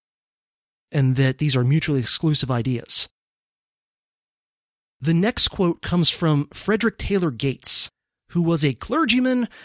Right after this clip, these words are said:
an educator, and also an advisor to John D. Rockefeller for over thirty years.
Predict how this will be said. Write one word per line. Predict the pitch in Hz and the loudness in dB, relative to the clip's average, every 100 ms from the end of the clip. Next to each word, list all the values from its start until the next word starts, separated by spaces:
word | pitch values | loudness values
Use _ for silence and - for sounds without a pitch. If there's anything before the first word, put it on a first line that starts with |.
| - | -4
an | 147 190 | -4 -2
educator, | 214 208 196 202 190 185 | -4 -2 -2 0 0 0
and | 165 180 | 0 0
also | 233 240 160 135 131 - | 0 2 2 2 -2 -2
an | 147 | -2
advisor | 131 104 160 208 196 180 185 | -2 -4 -2 0 0 0 -2
to | - | -4
John | 127 156 170 | -2 -2 -2
D. | 170 147 | -4 -2
Rockefeller | 151 175 151 123 113 | -2 -4 -6 -4 -6
for | - 135 | -6 -4
over | 156 185 170 | -2 0 0
thirty | - 165 160 | -2 -2 -2
years. | 131 139 131 - - - | -2 -4 -4 -4 -2 -2